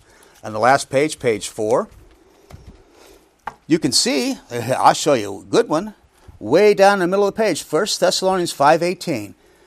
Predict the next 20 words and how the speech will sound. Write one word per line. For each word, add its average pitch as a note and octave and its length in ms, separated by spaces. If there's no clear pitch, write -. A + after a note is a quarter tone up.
"In A#2+ 160
everything A3 600
give G#3+ 220
thanks, D#3+ 460
for A#2+ 260
this G#3 400
is D3 420
the C3 200
will G3+ 520
of C#3 240
God D#3+ 320
in B2+ 120
Christ C#3 360
Jesus D#3 340
concerning D3 460
you." G2+ 220
Is C#3 160
it F#3 80
a F#3+ 40
commandment? A3+ 680